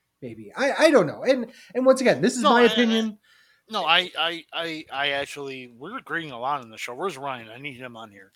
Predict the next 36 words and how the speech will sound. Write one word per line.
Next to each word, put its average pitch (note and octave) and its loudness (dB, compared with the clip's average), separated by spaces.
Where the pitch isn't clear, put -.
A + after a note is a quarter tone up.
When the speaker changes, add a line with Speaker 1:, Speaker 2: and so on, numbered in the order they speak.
Speaker 2:
But, E3 -2
Speaker 1:
Right? A#3 8
<laughs> F4 2
Speaker 2:
like, D4 2
no, D4+ 0
it, E3 -10
like, G3 -6
and G3+ -2
I G3+ 0
get, G3 -2
I F#3 -2
get B3 -4
John F#3+ 2
Harbaugh's E3+ -4
point. E3+ -12
Like, B2+ -16
he D3+ -16
did A3+ -10
take F3+ -6
a D#3 -16
ton D3+ -6
of C3+ -12
damage, F3+ -6
but C#3 -4
again, D#3+ -4
going E3+ -2
back, F3 -2
W G3 -6
W F#3 -12
E, D#3+ -10
who E3 -12
has C3+ -8
been C3+ -12
worlds F3 0
better A2+ -6
than A2+ -12